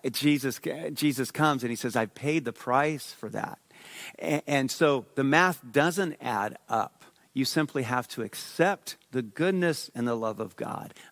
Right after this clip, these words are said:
believe it, and live in it. Psalm twenty-three, "Surely,"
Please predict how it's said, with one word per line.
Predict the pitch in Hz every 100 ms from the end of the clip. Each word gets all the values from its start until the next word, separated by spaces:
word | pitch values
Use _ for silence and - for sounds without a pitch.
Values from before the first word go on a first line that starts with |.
| -
believe | 120 117 135 170 131
it, | -
and | 123 113 113
live | 120 117 -
in | - 113
it. | - _ _ _ - - - -
Psalm | - 151 139
twenty-three, | 156 143 131 - 135 120 - _ _ _ _ _ _ _ - - -
"Surely," | - 131 139 151 120 -